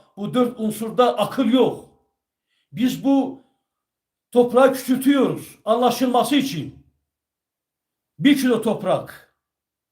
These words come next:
bir metre küp hava, biraz ziya, bir bardak su. Bak, biraz toprakta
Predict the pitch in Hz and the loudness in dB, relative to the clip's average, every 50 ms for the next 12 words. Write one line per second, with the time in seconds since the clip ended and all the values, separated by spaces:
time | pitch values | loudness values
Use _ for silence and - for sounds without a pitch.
0 | _ _ _ _ _ _ _ _ _ _ _ _ _ _ - 208 226 220 233 214 | _ _ _ _ _ _ _ _ _ _ _ _ _ _ -2 0 2 2 2 0
1 | - 220 240 233 - - 247 - - - - _ _ _ _ _ _ _ _ _ | 0 0 -2 -2 0 -2 -4 -4 -6 -10 -16 _ _ _ _ _ _ _ _ _
2 | - 180 190 190 190 190 151 117 - - - - _ _ _ _ - 147 214 247 | -4 0 0 2 4 2 2 2 -2 -6 -16 -20 _ _ _ _ -10 -4 0 2
3 | 240 233 - - 147 165 190 190 180 156 123 - - - - _ _ _ _ _ | 2 2 0 -2 -6 -8 -4 -2 0 0 0 -2 -8 -14 -20 _ _ _ _ _
4 | _ _ _ _ - 175 262 262 - - 185 165 139 147 131 - - - 143 120 | _ _ _ _ -2 0 0 2 2 2 2 2 0 -2 -6 -8 -10 -14 -14 -16
5 | 98 - - _ _ _ _ _ _ _ _ _ _ _ _ _ _ _ _ _ | -16 -18 -20 _ _ _ _ _ _ _ _ _ _ _ _ _ _ _ _ _
6 | _ _ _ 143 180 175 143 117 - - _ _ _ _ _ _ _ _ - 175 | _ _ _ -2 0 0 0 -2 -6 -16 _ _ _ _ _ _ _ _ -4 0
7 | 247 262 262 220 - - - 208 - - 175 165 131 123 - 208 226 269 285 285 | 2 4 4 2 0 -4 -6 -6 -6 -4 -4 -4 -4 -4 -4 -2 -2 -2 -2 -4
8 | - | -8